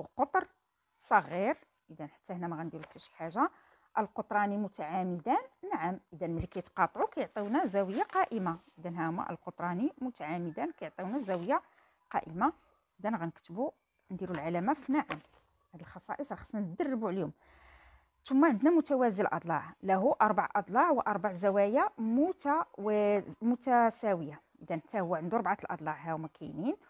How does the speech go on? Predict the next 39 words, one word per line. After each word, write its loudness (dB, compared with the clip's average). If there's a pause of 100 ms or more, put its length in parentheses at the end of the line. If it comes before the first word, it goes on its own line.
(320)
ولكن -2
الزوايا 0
ماشي -4
بحال -2
بحال. -6 (160)
شو -10
هاد -2
الزاوية -6
قداش؟ -6
هادي -8
كتقابل -2
مع 4
هادي، 2 (240)
هادو -8
متقايسين، -2 (360)
وهادي 4
كتقابل -4
مع -8
هادي، -2
هادي -2
متقايسة -4
مع 2
هادي. -2 (540)
إذا 0
شو -8
الزاوية 2
كي -20
دايرة 0
هنا 0
وشو -8
الزاوية -2
كي -18
دايرة؟ -6
إذا -6
الزوايا -2
ديالو -2
ماشي 0 (520)
قد -2
قد، -4